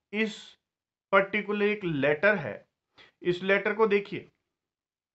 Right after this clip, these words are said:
इसको समझेंगे कि वीडियो का मकसद क्या था। नुकसान है, नुकसान को हम नहीं रोक सकते। क्यों?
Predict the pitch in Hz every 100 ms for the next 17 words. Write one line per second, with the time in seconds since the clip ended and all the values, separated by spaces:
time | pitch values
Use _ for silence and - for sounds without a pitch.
0 | _ _ _ 135 180 220 196 190 180 220
1 | 196 110 - _ _ _ _ _ _ _
2 | _ _ 156 160 190 196 220 220 208 -
3 | 240 190 196 147 - 90 _ _ _ _
4 | _ _ _ - 123 120 165 180 196 190
5 | 196 180 - 185 190 202 208 220 202 175
6 | - 123 - - _ _ _ _ - 208